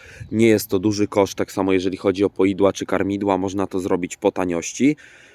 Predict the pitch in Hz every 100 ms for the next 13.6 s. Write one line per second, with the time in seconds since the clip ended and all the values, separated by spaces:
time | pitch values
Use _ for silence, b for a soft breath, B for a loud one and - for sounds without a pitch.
0 | B - 95 92 - 113 131 131 135 123
1 | - 123 - 110 101 107 107 104 107 110
2 | 101 101 - 107 - 101 - 104 104 -
3 | 98 95 101 101 104 110 113 104 101 98
4 | 92 95 101 98 - 104 92 85 85 98
5 | 104 127 117 95 98 101 95 92 - 95
6 | 95 - 90 95 90 87 85 87 85 B
7 | B B - 98 104 104 107 - 110 101
8 | 101 101 98 101 98 95 98 95 - 95
9 | - 101 90 - 98 95 113 107 104 95
10 | 104 - 104 101 104 95 - 92 90 90
11 | 92 113 B B B B - 92 - -
12 | 120 113 107 107 104 - - 107 92 98
13 | - 107 104 95 -